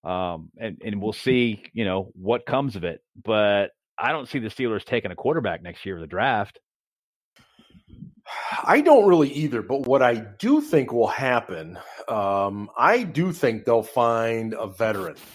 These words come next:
Speaker 2: uh, free agent veteran type, um, to,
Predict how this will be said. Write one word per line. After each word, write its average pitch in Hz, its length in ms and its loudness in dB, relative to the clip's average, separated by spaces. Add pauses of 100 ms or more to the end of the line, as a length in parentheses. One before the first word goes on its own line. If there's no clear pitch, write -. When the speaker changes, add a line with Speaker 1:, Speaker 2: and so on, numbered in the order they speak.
Speaker 2:
uh, 98 460 -2
free 117 340 -6
agent 104 320 -6
veteran 92 380 -8
type, 87 320 -8 (300)
um, 90 480 -8
to, - 100 -12